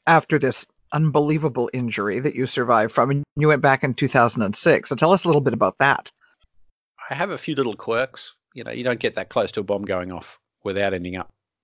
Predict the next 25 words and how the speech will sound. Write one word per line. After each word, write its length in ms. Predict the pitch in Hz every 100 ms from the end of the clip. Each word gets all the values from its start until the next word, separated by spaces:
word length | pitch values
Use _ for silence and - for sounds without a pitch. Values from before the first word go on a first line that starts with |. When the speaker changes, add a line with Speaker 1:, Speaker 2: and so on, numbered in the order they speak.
| _ -
Speaker 2:
with 140 | 92
a 20 | 76
few 160 | 101
little 160 | 90 82
quirks, 380 | - 92 90 -
but 140 | 120
I 60 | 113
don't 340 | 113 127 127
have 140 | - 95
any 260 | 95 90 - - - -
debilitating 600 | 113 104 107 98 98 87
injury 300 | 92 92 92
and 80 | 85
definitely 280 | 135 - 120
nothing 280 | 95 - 98
that 140 | 87
stopped 380 | - - 82 -
me 160 | 80 80
from 580 | - - 87 85 85 82 - - - - -
continuing 580 | 98 - 104 104 95 92
my 140 | 90
military 380 | 90 87 - 78
career. 380 | - - 80 -
So 240 | - -
again, 400 | 117 113 107 95